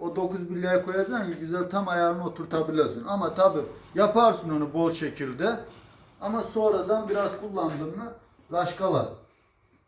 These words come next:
Bollar, sürtünme olur, hızlı gitmez. Bu sefer bilye olmadığı zaman köşeye sürtecek.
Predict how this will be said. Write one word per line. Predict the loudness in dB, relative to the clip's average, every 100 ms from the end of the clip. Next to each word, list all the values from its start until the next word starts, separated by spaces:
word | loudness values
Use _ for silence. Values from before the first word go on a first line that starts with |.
| _ _ _ _ _
Bollar, | -8 -2 0 0 0 0
sürtünme | -4 -8 -8 -6 -10 -6
olur, | 0 2 0 -2
hızlı | -6 -6 -4
gitmez. | -2 -2 -2 -2 -2 -2 -10 _ _ _ -18 -18 -20 _ _ _ _ _ _ _ _ _ _ -12
Bu |
sefer | 0 2 4 2 0
bilye | -2 0
olmadığı | -2 -2 -2 -2 -4
zaman | -4 -6 -8
köşeye | -8 -6 -4
sürtecek. | -6 -6 -10 -10 -12